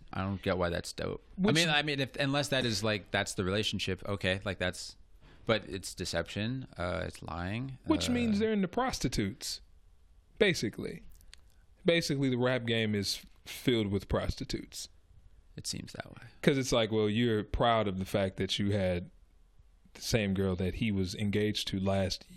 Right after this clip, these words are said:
Speaker 2: week, and the other guy
Speaker 1: Right,
Speaker 2: before
Speaker 1: somehow
Speaker 2: him.
Speaker 1: that's a, that's a, a medal of
Speaker 2: Y-
Speaker 1: something awesome for you.
Speaker 2: Oh, you took his, okay, but he was, I don't, I don't get it.
Speaker 1: Right.
Speaker 2: So much raw sex.
Speaker 1: Yeah,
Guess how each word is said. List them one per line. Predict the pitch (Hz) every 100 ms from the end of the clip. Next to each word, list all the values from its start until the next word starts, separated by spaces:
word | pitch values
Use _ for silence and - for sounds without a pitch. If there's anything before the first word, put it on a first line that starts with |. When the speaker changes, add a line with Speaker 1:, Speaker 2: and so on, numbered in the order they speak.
| -
Speaker 2:
week, | 107 98 107 110 - - - - - - - - - -
and | 107 101 95 92 92 95 95 - - - - -
the | 101
other | 113 107
guy | 107
Speaker 1:
Right, | 104
Speaker 2:
before | 113 107 110 104
Speaker 1:
somehow |
Speaker 2:
him. | 110
Speaker 1:
that's | 101 101
a, |
that's | 98 95 95
a, | 85 -
a | 87
medal | 90 92 92 87
of | 82 82 - -
Speaker 2:
Y- | - -
Speaker 1:
something | - 123 87 90
awesome | 85 90 90
for | -
you. | 90 90 98 120
Speaker 2:
Oh, | 117
you | 104 101 98
took | - 117 -
his, | 104 90
okay, | 107 101 - 95 104
but | -
he | 117 110
was, | 104 92 - - - -
I | 110
don't, | 95 95 -
I | 98
don't | 87
get | 87 -
it. | - - -
Speaker 1:
Right. | - 50 - - -
Speaker 2:
So | - 151
much | 160 143 127
raw | 110 113 117 113
sex. | 101 - 104 90 - - - - - - -
Speaker 1:
Yeah, | 120 98